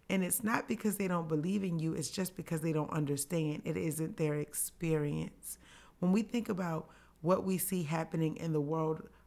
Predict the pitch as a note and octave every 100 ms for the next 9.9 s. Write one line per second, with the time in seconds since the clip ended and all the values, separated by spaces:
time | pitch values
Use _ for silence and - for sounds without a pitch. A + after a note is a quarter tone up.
0 | - D#3 C#3 E3 D#3+ C#3+ C#3 - - -
1 | - - - - G3+ F#3 F3 - G3 G3
2 | F3 G3+ F#3+ E3+ D3+ D#3+ C3 F3 F3+ F3
3 | - D#3 - - F#3+ F3+ F3+ E3 E3 D#3+
4 | D#3 D#3+ D#3 C#3+ E3 F3 - D#3+ C#3+ -
5 | G3 G3 - D3 C#3+ - - - - -
6 | F3+ E3 F3+ E3+ - F3 - E3 D#3 G3
7 | A3 G3+ F#3+ F3 - E3+ D#3+ - F3 D#3+
8 | C#3 F3+ F3 - E3+ D#3+ D3+ - - A3
9 | - D#3 D#3 D3+ - D3+ - D#3